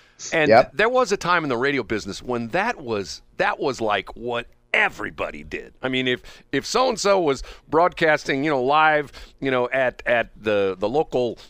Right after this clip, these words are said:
Speaker 1: whatever it was, the bar down the street, you showed up at the b-, place next to the bar down the street. You know what I mean? It was just,
Speaker 2: Yeah.
Speaker 1: it was just the way
Speaker 2: Yeah.
Speaker 1: things were. And I'm thinking to myself, "Okay, g-, let's get," you know, and the crazy thing about it is, in my radio career, I had some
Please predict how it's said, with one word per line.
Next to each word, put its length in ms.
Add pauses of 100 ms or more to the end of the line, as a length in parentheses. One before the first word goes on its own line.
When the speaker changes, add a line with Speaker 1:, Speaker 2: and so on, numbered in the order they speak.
(140)
Speaker 1:
whatever 320
it 60
was, 320
the 80
bar 400
down 180
the 80
street, 320
you 180
showed 360
up 280 (280)
at 240
the 80
b-, 400
place 340
next 280
to 120
the 80
bar 300
down 180
the 80
street. 220
You 120
know 60
what 60
I 40
mean? 120
It 40
was 120
just, 180 (140)
Speaker 2:
Yeah. 340
Speaker 1:
it 60
was 100
just 120
the 40
way 140
Speaker 2:
Yeah. 100
Speaker 1:
things 180
were. 400 (360)
And 120
I'm 60
thinking 200
to 40
myself, 320 (220)
"Okay, 420
g-, 120
let's 220
get," 320 (140)
you 80
know, 80
and 160
the 60
crazy 340
thing 180
about 240
it 80
is, 200 (880)
in 100
my 220
radio 420
career, 500
I 120
had 180
some 320